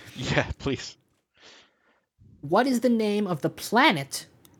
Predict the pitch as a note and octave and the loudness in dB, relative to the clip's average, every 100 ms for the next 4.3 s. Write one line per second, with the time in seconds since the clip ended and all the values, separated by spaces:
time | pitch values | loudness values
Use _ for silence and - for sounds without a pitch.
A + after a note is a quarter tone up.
0 | _ - D3 - F3+ G#3+ - - - - | _ -6 -6 -4 -2 0 -2 -4 -6 -6
1 | - - - C3+ C3 F3+ G3 F#3+ F3+ D3 | -10 -10 -6 -4 -2 0 0 0 -2 -2
2 | D#3 D#3 D#3 D#3 D#3 - _ _ _ _ | 0 2 0 0 -4 -8 _ _ _ _
3 | _ _ A#2+ A#2 G2+ G2 E2+ C#2 - - | _ _ -12 -10 -12 -16 -18 -18 -12 -12
4 | - - | -12 -14